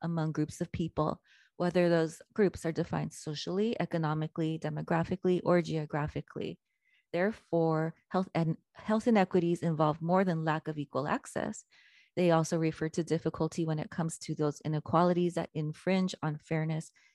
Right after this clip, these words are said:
and human rights norms. And so all of that came from this blog from the George Washington University, November fifth, twenty twenty. My question for you is, how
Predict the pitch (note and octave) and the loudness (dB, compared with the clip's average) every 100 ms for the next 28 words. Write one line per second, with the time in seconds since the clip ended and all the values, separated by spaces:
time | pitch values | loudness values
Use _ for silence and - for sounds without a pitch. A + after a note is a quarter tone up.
0 | _ - D#3+ D#3+ - D#3+ D#3+ D3+ C#3+ C#3 | _ -6 -4 -4 -4 -2 0 0 0 -2
1 | - - - D#3 D3 C#3+ C#3 C#3+ - - | -8 -16 -6 -2 0 0 -2 -6 -12 -20
2 | - - - F3+ E3 D#3+ - F#3 G3+ F3+ | -20 -20 -6 0 0 0 4 6 8 6
3 | D#3 - - D#3+ D#3+ E3 D#3 D3+ - D3+ | 4 0 0 0 2 0 0 -2 -2 0
4 | C#3+ C#3+ F3 D#3+ D#3 D3 D3 D3 D3 D3+ | 0 0 -4 -2 -2 -2 -2 -2 -2 -2
5 | - D#3 E3 D3+ D3 C#3+ C#3+ C#3 - C3+ | -4 -4 -2 0 0 -2 -2 -6 -6 -2
6 | C#3+ D3 D3+ _ _ _ - D3+ D3+ D3 | -2 -2 -6 _ _ _ -6 -2 -2 -2
7 | D3 - D3+ - - C#3+ C#3+ - C#3 C#3 | -6 -6 -8 -8 -4 -2 -2 -2 -2 0
8 | C#3 D3+ _ _ _ G3+ G#3+ G#3 A#3+ G#3+ | -2 -6 _ _ _ 0 4 4 4 2
9 | A3+ A3 C4+ F#3 D#3+ E3 E3+ - F3 E3 | 2 0 2 4 4 4 0 2 4 6
10 | F3 - _ _ _ A#3+ C4 C#4+ C#4 | 4 -2 _ _ _ -2 2 4 2